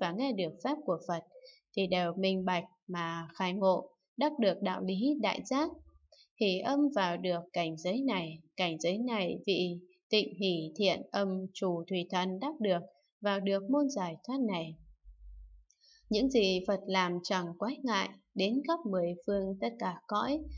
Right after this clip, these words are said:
nơi nơi thị hiện đại thần thông, phổ hiện oai quang đã ngộ được. Những gì Phật làm chẳng quái ngại, bất cứ những gì Phật làm đều chẳng quái ngại. Đến khắp mười phương tất cả cõi, Phật ngự trên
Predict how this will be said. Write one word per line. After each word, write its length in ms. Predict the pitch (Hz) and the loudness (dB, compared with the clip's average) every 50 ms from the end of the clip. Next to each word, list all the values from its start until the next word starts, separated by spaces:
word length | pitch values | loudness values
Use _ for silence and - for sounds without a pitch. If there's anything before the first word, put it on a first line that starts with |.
| - - - - - | -10 -10 -8 -4 2
nơi 200 | 262 285 285 285 | 4 6 6 6
nơi 300 | 277 294 285 294 294 277 285 | 4 4 4 2 2 2 2
thị 220 | 233 190 - 185 180 | 0 0 0 0 2
hiện 320 | 196 190 185 - - 185 | 2 2 2 2 0 -4
đại 200 | 180 180 180 - - - | -4 -2 -4 -4 -6 -8
thần 280 | - 185 165 170 165 170 - | -10 -8 -8 -8 -8 -6 -2
thông, 380 | 226 254 254 254 254 254 254 - _ - | 0 0 2 0 0 -4 -6 -10 _ -4
phổ 140 | 190 185 | -4 -2
hiện 360 | 165 175 185 190 185 - - 254 247 | -2 -2 0 0 0 0 -2 -6 -6
oai 160 | 196 196 196 190 196 | -6 -6 -6 -4 -2
quang 360 | 202 202 190 190 190 190 185 | -2 0 0 0 -2 -2 -4
đã 200 | 190 190 - 240 254 | -4 -4 -4 -4 -4
ngộ 260 | 254 233 190 185 - - | -2 0 0 0 0 0
được. 280 | - 185 180 170 - - - _ _ _ _ _ _ _ _ _ _ - - - - - _ _ - | -2 -2 -2 -2 -4 -6 -14 _ _ _ _ _ _ _ _ _ _ -20 -20 -20 -20 -20 _ _ 2
Những 220 | 233 247 277 302 269 | 4 4 6 6 6
gì 280 | 233 220 196 190 190 196 - | 4 4 4 4 2 2 2
Phật 140 | 208 196 190 | 0 0 0
làm 320 | 202 196 190 185 185 180 180 180 | -2 0 0 0 0 0 -2 -2
chẳng 360 | - 202 185 175 170 170 170 - | -2 -2 -2 -2 -4 -6 -6 -4
quái 200 | - 208 247 294 | -2 -2 -2 -2
ngại, 320 | 311 269 240 202 185 190 196 - _ _ | 0 0 2 2 0 -2 -4 -10 _ _
bất 140 | - 220 247 247 247 | -4 -4 -4 -2 0
cứ 200 | 220 196 202 233 262 | 0 2 2 4 4
những 160 | 277 302 294 | 2 2 2
gì 300 | - 226 196 175 175 175 175 - | 2 2 2 2 0 -2 -2 -2
Phật 140 | 190 175 - - - | -4 -4 -4 -6 -4
làm 260 | 185 180 180 170 170 170 175 - _ _ _ - - _ - | -2 0 0 0 -2 -4 -8 -14 _ _ _ -20 -20 _ 0
đều 280 | 185 185 185 180 185 185 185 | 2 4 4 4 2 -2 -4
chẳng 200 | - 180 170 156 - | -4 -6 -6 -4 -4
quái 160 | 165 196 247 | -4 -2 -2
ngại. 340 | 262 247 214 196 185 - - - - _ _ _ _ _ - | 0 0 0 0 0 -2 -4 -8 -18 _ _ _ _ _ -2
Đến 420 | - 202 190 196 214 254 302 311 311 - | 2 4 4 4 4 2 0 0 0 0
khắp 280 | 311 339 339 330 226 | -2 -2 -2 -2 -2
mười 200 | 196 185 180 180 175 180 - | 0 0 0 0 -2 -2 -2
phương 300 | 202 196 190 185 185 185 185 | 0 0 2 0 0 0 -2
tất 120 | 220 226 226 - | -2 -2 -2 -4
cả 260 | 185 175 165 165 170 - | -4 -4 -4 -4 -6 -4
cõi, 240 | - 196 - 226 262 294 330 320 - - - | -2 -2 -2 0 -2 -2 -4 -4 -8 -6 -2
Phật 180 | 196 190 - 208 | -2 -2 0 0
ngự 140 | 190 185 196 | 0 0 0
trên 240 | - - 285 285 285 | 0 0 0 0 0